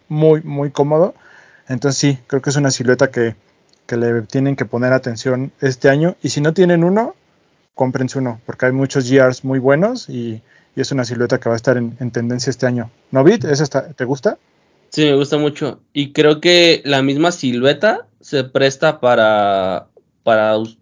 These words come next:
Speaker 2: o sea, muchos usos. Le puedes poner un color completamente, o sea, toda la silueta, lo haces un básico. El par en todo blanco es un básico, par todo negro es un básico, par,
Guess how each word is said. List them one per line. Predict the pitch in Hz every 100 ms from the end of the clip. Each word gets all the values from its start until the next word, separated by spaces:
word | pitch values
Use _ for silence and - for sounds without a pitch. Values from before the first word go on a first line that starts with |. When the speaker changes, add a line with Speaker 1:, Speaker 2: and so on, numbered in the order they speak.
| _
Speaker 2:
o |
sea, | 117
muchos | 120 120 123 120
usos. | 117 107 - _ _ _ _ _
Le | 120
puedes | 113 131 139
poner | 135 131
un | 139 139
color | 135 135 131 123 _ _ -
completamente, | 113 113 127 131 135 135 131 127
o | -
sea, | 123 110
toda | 123 127
la | 123
silueta, | 120 127 190 214 -
lo | 117
haces | 120 127
un | 123 120
básico. | 123 117 - - _ _ _ _ _ -
El | 117 117
par | 131 139
en | 143
todo | 147 147
blanco | 160 180 190
es | 175
un | 139
básico, | 123 113 -
par | - 131
todo | 135 139
negro | 151 165
es | 156
un | 131
básico, | 120 120 110 -
par, | - 127 123